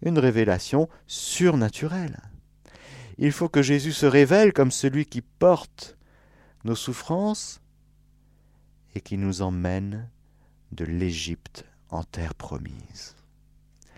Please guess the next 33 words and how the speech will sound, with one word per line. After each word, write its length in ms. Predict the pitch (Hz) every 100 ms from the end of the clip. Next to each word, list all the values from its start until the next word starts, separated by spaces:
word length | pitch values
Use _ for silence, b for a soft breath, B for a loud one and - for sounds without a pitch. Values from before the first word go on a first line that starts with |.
| b b b -
Car 220 | 101 98
voilà 280 | 101 101 98
l'itinéraire, 680 | 92 - 92 92 90 95 104
frères 280 | - 87 85
et 60 |
sœurs, 280 | - 90 90
nous 120 | 104
venons 400 | 110 135 147 185
de 120 | 107
Dieu. 300 | 85 78 - - 113 - _ _ _ b b b b b b b b b b b b _ 101
Nous 240 | 98 92
avons 580 | 90 95 90 90 85 82 -
chuté, 600 | - - 90 - 71 76
nous 200 | 85 85
avons 200 | 82 80
trébuché. 680 | - 85 82 - - - - _ _ _ _ _ _ _
Et 180 | - 98
le 100 | 92
Seigneur 420 | 92 95 90 90
Jésus 300 | 85 87 85
nous 140 | 85 82
ramène 500 | 80 78 80 80 82
vers 200 | 78 71
le 100 | 73 -
Père, 260 | 69 71 78
chez 180 | -
le 120 | 78 78
Père, 380 | - 73 69 -
dans 120 | 110
la 100 | 113
maison 300 | 117 117 127
du 120 | 127
Père. 420 | - 196 175 -